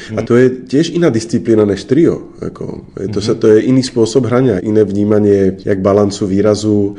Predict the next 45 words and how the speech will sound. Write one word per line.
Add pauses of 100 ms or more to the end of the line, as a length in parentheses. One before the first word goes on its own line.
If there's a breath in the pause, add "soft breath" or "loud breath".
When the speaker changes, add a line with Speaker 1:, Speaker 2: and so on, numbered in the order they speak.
(400 loud breath)
Speaker 1:
Hej,
to
je
na
dlhšiu
debatu,
to
je
úplne
niečo
Speaker 2:
Mhm.
Speaker 1:
iné.
Takže
bolo, (320 loud breath)
áno, (120)
áno,
určite
tam
aj
boli, (360 loud breath)
určite,
keď
som
bol
úprimný,
aj
ako
pochybnosti,
že
či
to
není
ako,
že
zbytočne (580 loud breath)
príliš
veľké
sústo.
Speaker 2:
Mhm. (360 loud breath)
Speaker 1:
Hej, (120)
ale (720)
nebolo,
dobre
to
bolo,